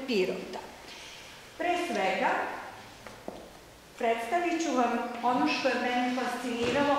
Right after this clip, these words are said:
od prvog dana, a to je ova predivna rozeta, čiji senzibilitet je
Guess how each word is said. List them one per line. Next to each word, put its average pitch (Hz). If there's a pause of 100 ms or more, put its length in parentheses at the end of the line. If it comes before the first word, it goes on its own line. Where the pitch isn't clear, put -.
(100)
od 240 (120)
prvog 226 (120)
dana, 185 (1080)
a 220
to 381
je 311
ova 285
predivna 285 (140)
rozeta, - (600)
čiji 330
senzibilitet 277 (840)
je 226